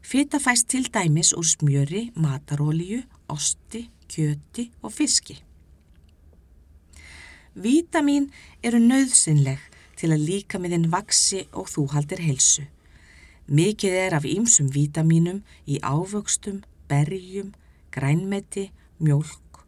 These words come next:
og eggjum. Steinefni gegna ýmsum hlutverkum í líkamanum. Þau eru líka af ýmsu tagi, til dæmis járn og kalk.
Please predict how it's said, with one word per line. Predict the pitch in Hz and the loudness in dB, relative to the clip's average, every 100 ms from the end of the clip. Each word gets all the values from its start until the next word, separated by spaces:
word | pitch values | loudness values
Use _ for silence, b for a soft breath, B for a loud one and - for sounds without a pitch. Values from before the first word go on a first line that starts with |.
| _ | _
og | 240 240 | -6 -4
eggjum. | 254 - - 139 - - - - _ - - - _ _ b b b b b b - | -4 -6 -10 -10 -12 -20 -20 -20 _ -20 -20 -20 _ _ b b b b b b -4
Steinefni | - - 175 202 220 220 220 254 269 b - | -2 0 2 2 0 -2 -4 -6 -6 b -12
gegna | 226 233 - | -8 -6 -4
ýmsum | 233 262 - - 160 156 - | 0 0 2 2 2 0 0
hlutverkum | 156 156 147 143 - 143 143 | -4 -2 -4 -4 -2 -4 -4
í | 202 190 | -4 -2
líkamanum. | 143 - 135 131 131 - - - _ _ - _ - - - - - B B B B B B | -2 -4 -6 -8 -10 -16 -20 -20 _ _ -20 _ -20 -20 -20 -20 -20 B B B B B B
Þau | - | 2
eru | 233 240 233 | 4 4 4
líka | 233 277 - | 2 0 -2
af | 233 | -2
ýmsu | - 269 - 277 | 0 2 2 2
tagi, | - 294 147 131 | 0 0 -2 -4
til | 165 | -6
dæmis | 160 160 156 - | 0 2 2 2
járn | 165 151 180 - - - | 0 -2 -2 -10 -20 -14
og | 202 - | -12 -8
kalk. | 262 - - - - - | -8 -8 -10 -16 -20 -20